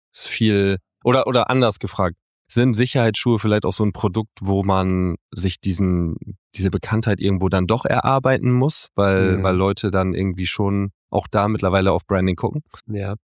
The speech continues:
Speaker 2: Also ich glaube, das Thema Vertrauen ist bei so einem Produkt wichtig und man will das selber erfahren und erleben. Ich glaube, das ist durch nichts zu ersetzen.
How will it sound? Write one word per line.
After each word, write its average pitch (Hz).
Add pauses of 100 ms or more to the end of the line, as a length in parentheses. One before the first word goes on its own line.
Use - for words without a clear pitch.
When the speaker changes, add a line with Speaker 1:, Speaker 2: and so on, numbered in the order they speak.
(440)
Speaker 2:
Also 113
ich 113
glaube, 117
das 107
Thema 101
Vertrauen 113
ist 110
bei 110
so 110
einem 107
Produkt 123
wichtig 131
und 107
man 101
will 101
das 104
selber 107
erfahren 113
und 104
erleben. 117
Ich -
glaube, 104
das 104
ist 110
durch 104
nichts 110
zu 110
ersetzen. 113